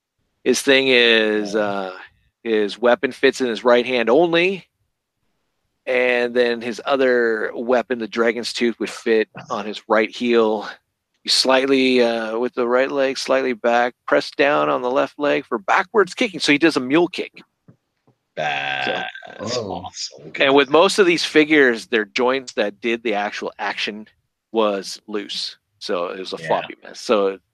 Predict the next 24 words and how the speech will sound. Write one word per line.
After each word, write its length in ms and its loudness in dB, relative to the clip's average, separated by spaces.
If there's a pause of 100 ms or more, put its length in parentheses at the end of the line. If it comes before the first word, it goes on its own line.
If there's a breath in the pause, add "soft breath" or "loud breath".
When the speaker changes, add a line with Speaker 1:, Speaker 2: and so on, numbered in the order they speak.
(140)
Speaker 1:
you 100 -20
could, 180 -18
if 800 -20
we're 80 -2
looking 220 -2
at 180 -4
Charles 320 4
Xavier, 600 4
he's 180 -6
handicapped 460 -14 (640)
in 60 -18
his 120 -14
arm 340 -10
or 180 -4
his 160 -12
leg, 320 -12
whatever. 280 -16 (160)
So. 80 0
Speaker 2:
<laughs> 140 -10
Oh, 140 0 (240)
God. 540 -4 (1500)
Speaker 1:
But 100 -10
that's 220 -14
all. 120 -16